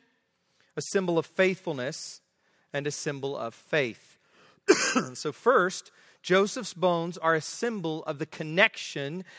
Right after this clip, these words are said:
that the Israelites have to the patriarchs, to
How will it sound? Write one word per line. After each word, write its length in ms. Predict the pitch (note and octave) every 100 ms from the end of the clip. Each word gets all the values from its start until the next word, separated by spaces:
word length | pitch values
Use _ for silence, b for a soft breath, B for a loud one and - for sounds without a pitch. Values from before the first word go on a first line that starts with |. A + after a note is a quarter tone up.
| B -
that 160 | F3
the 140 | E3+ F3+
Israelites 520 | F3 F3+ D#3+ E3+ -
have 360 | - D#3+ D#3 -
to 120 | D3+
the 80 | D#3+
patriarchs, 800 | F#3+ F#3 D#3+ B2+ G#2 - - - _ b b b
to 120 | -